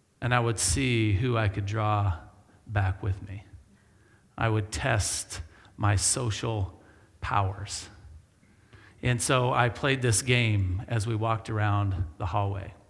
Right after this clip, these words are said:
Uh, that extended to high school, actually. Some of you,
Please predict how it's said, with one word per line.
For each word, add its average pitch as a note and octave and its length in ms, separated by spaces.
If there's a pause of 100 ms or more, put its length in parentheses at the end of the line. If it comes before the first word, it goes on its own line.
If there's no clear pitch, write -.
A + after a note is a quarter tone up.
(760)
Uh, C#3+ 200 (100)
that F3+ 200
extended F#3 540
to F3 80
high G3 220
school, C3 440
actually. A#2+ 440
Some D#3 180
of D3 100
you, C#3+ 360